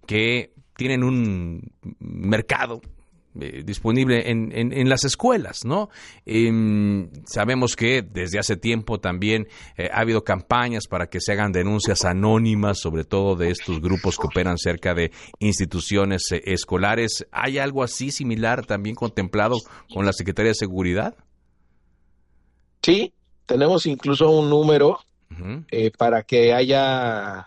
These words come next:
Speaker 2: una denuncia, eh, anónima, donde se garantizará la, la secrecía de la persona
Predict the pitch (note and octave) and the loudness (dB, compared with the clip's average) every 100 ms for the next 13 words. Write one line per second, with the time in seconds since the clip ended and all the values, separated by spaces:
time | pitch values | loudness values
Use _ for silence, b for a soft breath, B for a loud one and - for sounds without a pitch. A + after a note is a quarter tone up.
0 | - A2 A#2+ A#2 A2 G#2 A2+ G#2+ A2+ G#2 | -14 -6 0 2 2 2 -2 0 0 0
1 | G#2+ - b b _ _ _ _ G#2 G2+ | 0 -8 b b _ _ _ _ 0 0
2 | - - B2+ D3+ D3 C3 D#3+ G3 _ _ | 2 0 2 4 4 2 0 -4 _ _
3 | _ _ A2+ A2+ A2 - G#2 G2+ - - | _ _ -4 -2 -2 0 0 0 -6 -14
4 | _ _ _ _ A2+ A2+ A2 A2 G#2+ - | _ _ _ _ 0 0 -2 -4 -4 2
5 | A#2 A#2+ C3+ C3+ A2 G2+ - A2 G#2 A2+ | 2 4 2 -2 -4 -8 -8 -6 -4 -4
6 | - G#2 - C3+ C3+ A2+ G#2+ - G2+ - | -2 -2 0 2 4 2 0 -2 -4 0
7 | A2+ A2+ A2+ A#2 | 0 0 -2 -6